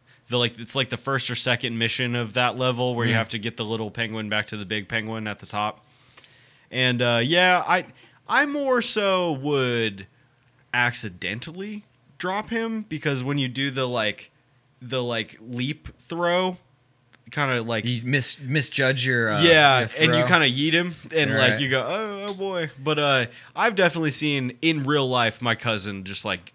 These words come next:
Speaker 1: take that. You wanna see something hilarious?
Speaker 2: <laughs>
Speaker 1: And just take that little guy
Speaker 2: I just
Speaker 1: and
Speaker 2: killed
Speaker 1: just
Speaker 2: a virtual penguin.
Speaker 1: let him go.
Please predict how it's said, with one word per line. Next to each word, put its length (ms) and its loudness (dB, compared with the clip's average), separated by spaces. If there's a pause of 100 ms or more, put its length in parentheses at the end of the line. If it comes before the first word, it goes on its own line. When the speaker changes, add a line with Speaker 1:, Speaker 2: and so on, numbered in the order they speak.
Speaker 1:
take 220 -4
that. 100 -6
You 100 -10
wanna 120 -8
see 140 -8
something 260 -10
hilarious? 540 -6
Speaker 2:
<laughs> 680 -2
Speaker 1:
And 180 2
just 280 0
take 260 0
that 180 4
little 180 -2
guy 240 2
Speaker 2:
I 20 4
just 140 4
Speaker 1:
and 80 -4
Speaker 2:
killed 140 2
Speaker 1:
just 100 2
Speaker 2:
a 40 -12
virtual 360 -2
penguin. 420 -2 (720)
Speaker 1:
let 180 -8
him 120 -10
go. 280 -6